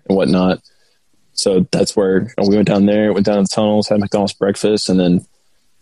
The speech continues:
getting on the bus was, getting on the bus was probably a little more, like, surreal. It's like, "Holy crap, this is all really happening now too." 'Cause you get on the bus, you know, you're actually, you're in more of a strict dress code.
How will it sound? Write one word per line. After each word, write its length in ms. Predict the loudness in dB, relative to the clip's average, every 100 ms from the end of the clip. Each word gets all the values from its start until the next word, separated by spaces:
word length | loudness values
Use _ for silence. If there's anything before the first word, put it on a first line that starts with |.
| _ -2
getting 160 | 0
on 100 | 2
the 100 | 0 0
bus 340 | 0 -2 -2
was, 160 | -2 -2
getting 240 | -2 0
on 60 | 0
the 80 |
bus 260 | 2 0 0
was 120 | -2
probably 240 | -2 0 0
a 40 |
little 200 | 2 2
more, 200 | 0 0
like, 220 | -2 -4
surreal. 480 | -8 -4 -2 0 0
It's 120 | -2
like, 160 | -2 -4
"Holy 260 | -2 -2 0
crap, 200 | -2 0
this 100 | 0
is 80 | 0
all 80 |
really 200 | 0 0
happening 380 | 0 -4 -2 -2
now 160 | 0 -2
too." 380 | 0 0 0 -2
'Cause 540 | -8 -20 _ _ -4
you 80 | -2
get 60 | 2
on 60 |
the 60 | 2
bus, 440 | 2 0 -2 -4 -4
you 80 |
know, 340 | -2 0 -2 -4 _
you're 220 | -4 -2 0
actually, 380 | -2 -2 -4 -4
you're 140 | -2 0
in 40 |
more 160 | 0 0
of 60 |
a 60 | -2
strict 340 | -2 -4 -2
dress 240 | -2 -4 -4
code. 500 | -2 0 0 -2